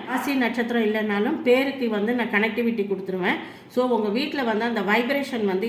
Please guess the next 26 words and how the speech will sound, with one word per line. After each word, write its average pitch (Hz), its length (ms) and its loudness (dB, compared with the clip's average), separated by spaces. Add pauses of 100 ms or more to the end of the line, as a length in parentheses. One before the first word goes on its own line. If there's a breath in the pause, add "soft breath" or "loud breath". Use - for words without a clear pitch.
(100)
எப்பவுமே 226 360 -2 (100)
இருந்துட்டே 226 380 2 (100)
இருக்கும். 190 300 -2 (320 loud breath)
எனர்ஜைஸ் 277 560 0
பண்றது 233 380 0
வந்து 226 220 0
நீங்க 214 160 -2
முடியாது. 226 460 2
ஏன்னா 226 220 0
நான் 226 180 0
வந்து 226 140 -2
லட்சக்கணக்குல 233 800 -2
வந்து 214 220 0
அந்த 208 140 0 (140)
மந்திரம்லாம் 220 560 0
ஜபம் 208 300 -2
பண்றதுனால 180 600 -2 (440 loud breath)
இதுல 220 320 -2 (140)
எனர்ஜைஸ் 247 460 0
பண்றது 202 420 0
வந்து 208 140 2
எனக்கு 214 280 0 (120)
ஈஸியா 233 360 0
இருக்கும். 196 320 -2 (280 loud breath)
So 254 140 -2 (140)
உங்களோட 262 300 2